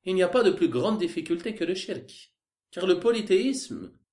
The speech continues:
il corrompt la vie de la personne ici-bas et dans l'au-delà. Comme on a dit, le polythéiste, s'il meurt sur cela, sur le polythéisme majeur,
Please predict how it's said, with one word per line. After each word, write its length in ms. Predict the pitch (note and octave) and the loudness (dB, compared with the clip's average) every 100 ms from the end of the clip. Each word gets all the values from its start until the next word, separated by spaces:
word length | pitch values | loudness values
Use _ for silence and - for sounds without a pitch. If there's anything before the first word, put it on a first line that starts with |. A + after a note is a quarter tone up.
| - | 0
il 220 | D#3+ D#3+ | 0 2
corrompt 360 | - A3+ A#3+ A3+ | 2 4 4 2
la 100 | F3 | 2
vie 160 | A#3 | 0
de 80 | G3+ | 0
la 120 | F#3+ | 0
personne 420 | G3 G3+ - B3+ | -2 -4 -4 -2
ici-bas 400 | G#3+ - G#3+ B3+ | -4 -6 -4 0
et 40 | B3 | 0
dans 120 | A3+ | 0
l'au-delà. 380 | A3+ B3+ C4+ - _ _ _ _ | -2 -4 -6 -10 _ _ _ _
Comme 160 | G#3 G#3 | -6 0
on 80 | |
a 80 | G3 | 0
dit, 120 | G#3+ | 2
le 120 | C4 G#3+ | 0 0
polythéiste, 680 | G3+ G3 G#3+ C4 B3+ - | -2 -2 0 0 -2 -6
s'il 280 | - - F#3+ | -12 -6 -4
meurt 280 | G3 B3 B3 | 0 0 -2
sur 180 | - F3+ | -8 -6
cela, 320 | G3 F#3+ A#3+ | -4 -2 -4
sur 160 | - E3+ | -2 -2
le 100 | E3+ | -2
polythéisme 560 | F3 F#3 F3+ G#3 E3+ | -6 -4 -4 -4 -4
majeur, 540 | D#3+ E3 C#4+ - - | -4 -4 -8 -10 -16